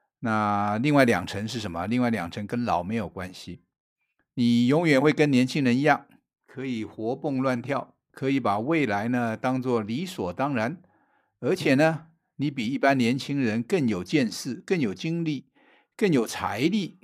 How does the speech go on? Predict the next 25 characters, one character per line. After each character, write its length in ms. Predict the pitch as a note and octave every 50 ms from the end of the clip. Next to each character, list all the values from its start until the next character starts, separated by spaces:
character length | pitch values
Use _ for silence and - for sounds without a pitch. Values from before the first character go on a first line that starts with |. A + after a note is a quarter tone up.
| _ _ _ _ _ _ _ _
更 160 | - F#3 D3+
有 140 | C3 C#3 D#3
准 220 | D3 - B2 A#2
备 120 | C3 D#3+ D3
去 160 | - - D3+
做 220 | - E3 D3+ C#3
你 160 | B2+ B2+ D#3
想 260 | F#3 - D3 A#2+ A2+ A2
做 320 | - - E3+ D#3+ C#3+ B2+
而 140 | B2 B2+ D3
且 540 | D#3 - - C3 A#2+ A2+ A2 A2 A2 G#2+ A#2
又 220 | C#3 E3 D#3+ C#3
有 280 | A#2 G#2 F#2 E2 D#2 E2
兴 420 | - - - - A3+ F#3+ D3+ B2
趣 260 | A2+ - - - C#3+ G#2
的 100 | F#2+ G2
事。 300 | - - A#2+ G2+ - _ _ _ _ _ _ _ _ _ _ _ _ _ _ _ _ _ _ _ _ _
人 180 | - D3 F#3 F#3+
生 140 | F3+ A3+ A3
还 160 | F3+ F3+ F3+
能 120 | F#3 F#3+
更 140 | F3 G#3 G3+
美 160 | F3 D#3+ F3
好 180 | F#3 E3+ C3 A#2
吗？ 200 | A#2+ D3+ F3 -